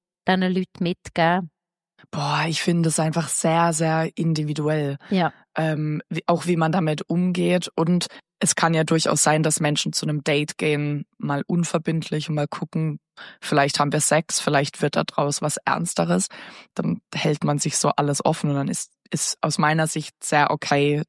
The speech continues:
Speaker 2: das eine oder andere zu machen. Also entweder beim ersten Date Sex zu haben oder zu warten.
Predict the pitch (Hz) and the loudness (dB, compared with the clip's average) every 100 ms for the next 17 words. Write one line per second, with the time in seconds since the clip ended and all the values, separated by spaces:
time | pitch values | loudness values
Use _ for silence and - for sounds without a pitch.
0 | - 147 139 143 147 147 156 160 170 - | -4 -2 0 0 0 0 0 -2 -4 -2
1 | 160 160 165 156 - 156 147 151 143 143 | -2 0 -2 -2 -2 -2 0 0 0 0
2 | 143 - - 165 160 170 - - 139 139 | 0 -2 -2 -2 0 -2 -2 0 2 2
3 | 143 151 156 - - 151 151 165 - 190 | -2 -2 -2 -2 -4 -2 0 0 0 -2